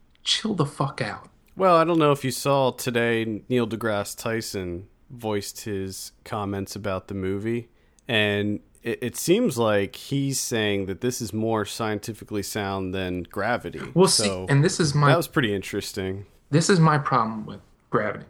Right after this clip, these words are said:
Speaker 1: 'cause I think that th-, this is far better than Gravity.
Speaker 2: I think this is far better than Gravity.
Speaker 1: But, and I'm sure a shit ton of people disagree with that.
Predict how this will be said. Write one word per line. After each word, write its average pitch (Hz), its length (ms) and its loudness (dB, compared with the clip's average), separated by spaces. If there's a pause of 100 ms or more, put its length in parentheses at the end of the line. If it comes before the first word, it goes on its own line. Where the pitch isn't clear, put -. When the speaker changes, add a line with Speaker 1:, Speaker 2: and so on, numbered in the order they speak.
Speaker 1:
'cause 127 140 2
I 143 140 2
think 170 200 2
that 127 140 2
th-, 117 140 -2
this 120 200 -6
is 113 140 -4
far 120 340 2
better 110 240 -4
than 107 200 -10
Gravity. 101 420 -10
Speaker 2:
I 135 80 0
think 147 160 4
this 117 100 2
is 110 120 -4
far 120 340 4
better 104 260 0
than 92 140 -6
Gravity. - 460 -10
Speaker 1:
But, 127 180 2
and 131 160 2
I'm 123 140 2
sure 135 300 -2
a 110 240 -6
shit - 360 -8
ton 120 160 -10
of 110 80 -14
people 113 300 -8
disagree 107 400 -12
with 113 140 -12
that. 110 240 -6